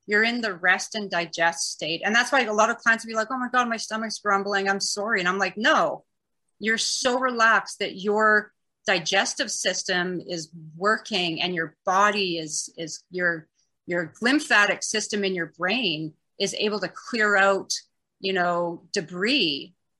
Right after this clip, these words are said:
because you're just, you're almost, like, in a state of deep sleep." So it's, it's so good for us.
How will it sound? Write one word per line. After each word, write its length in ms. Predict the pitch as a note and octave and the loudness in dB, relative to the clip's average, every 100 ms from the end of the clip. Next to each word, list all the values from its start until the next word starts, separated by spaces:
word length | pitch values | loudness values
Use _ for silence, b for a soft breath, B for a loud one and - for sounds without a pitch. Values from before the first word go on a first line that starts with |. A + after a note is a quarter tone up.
| _ _ | _ _
because 400 | G3 F#3+ G#3+ F#3 | -8 -2 -2 0
you're 120 | G3 | 0
just, 320 | F3+ A3+ - | 0 -2 -2
you're 160 | G3 G#3 | -2 -2
almost, 400 | G#3+ A#3+ B3 - | 0 -2 -2 0
like, 160 | G3+ G#3+ | -2 -2
in 120 | F#3+ | -6
a 120 | D#3+ - - | -6 -12 -8
state 460 | - - - F#3+ | -6 -4 -2 -2
of 180 | F#3+ D#3+ | -4 -8
deep 240 | F3 D#3+ | -10 -8
sleep." 560 | - - - E3+ D#3+ - _ _ | -8 -8 -8 -10 -10 -12 _ _
So 340 | - - F3 | -6 -4 -4
it's, 240 | F3 - - F3+ - | -4 -10 -16 -20 -14
it's 200 | E3+ - | -8 -4
so 340 | - - G#3 | -4 -2 -4
good 220 | D#3+ D3+ | -6 -12
for 240 | - - - | -12 -12 -10
us. 420 | - - - | -8 -8 -8